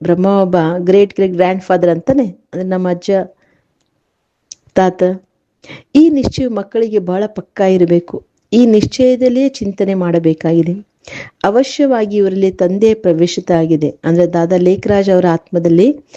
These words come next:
ಶಿವಬಾಬನ ಪ್ರವೇಶತೆ ಆಗಿದೆ ಅಂತ ನಾವು ಮಕ್ಕಳಿಗೆ ನಿಶ್ಚಯ ಇರಬೇಕು.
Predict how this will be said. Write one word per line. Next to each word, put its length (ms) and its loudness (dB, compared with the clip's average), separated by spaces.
ಶಿವಬಾಬನ 560 0
ಪ್ರವೇಶತೆ 560 -2
ಆಗಿದೆ 340 2
ಅಂತ 240 -2
ನಾವು 160 2
ಮಕ್ಕಳಿಗೆ 420 0
ನಿಶ್ಚಯ 380 0
ಇರಬೇಕು. 540 0